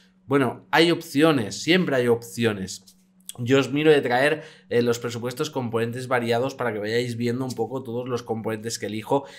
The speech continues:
Y aquí ya os lo digo, modular, nos facilita mucho el montaje, seiscientos cincuenta vatios, suficiente para el equipo, y encima es Sasonic, aunque está remarcada como Antec. Por cierto, que sepáis que el consumo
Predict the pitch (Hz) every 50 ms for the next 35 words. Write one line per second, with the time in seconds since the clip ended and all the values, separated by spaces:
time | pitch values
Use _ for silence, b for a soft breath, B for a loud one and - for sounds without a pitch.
0 | B B B 104 107 - - 120 131 135 131 120 113 104 113 123 117 104 92 82
1 | - 104 117 120 117 113 117 135 135 131 113 104 110 110 110 - - 113 113 123
2 | 123 123 135 127 127 120 123 127 120 120 120 113 113 107 98 - 104 92 - 107
3 | 107 110 123 123 127 131 123 131 120 127 123 120 120 113 107 95 95 92 90 113
4 | 110 98 110 104 120 123 123 135 123 135 131 131 135 131 131 156 165 156 202 208
5 | 202 202 B B B B B B 110 113 110 113 139 139 147 151 143 135 - -
6 | 127 120 - 139 147 156 151 151 135 120 110 107 107 - - - 120 120 117 120
7 | 123 120 117 110 110 123 120 120 120 113 117 110 107 104 92 113 101 95 - -
8 | _ - 135 127 - 147 135 120 - - 90 - B B B B B B B -
9 | 151 160 160 156 156 151 - 160 143 - 139 131 127 - - 143 139 135 120 104
10 | - - -